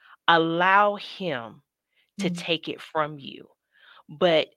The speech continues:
Speaker 1: it starts with you recognizing that,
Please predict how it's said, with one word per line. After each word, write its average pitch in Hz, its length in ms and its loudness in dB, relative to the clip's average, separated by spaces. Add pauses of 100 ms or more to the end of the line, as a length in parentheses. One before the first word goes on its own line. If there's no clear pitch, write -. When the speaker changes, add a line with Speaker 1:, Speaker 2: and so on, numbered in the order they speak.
(140)
Speaker 1:
it 165 160 -2
starts - 640 -4
with 180 160 -8
you 170 220 -10
recognizing 165 1160 -8 (560)
that, 151 360 2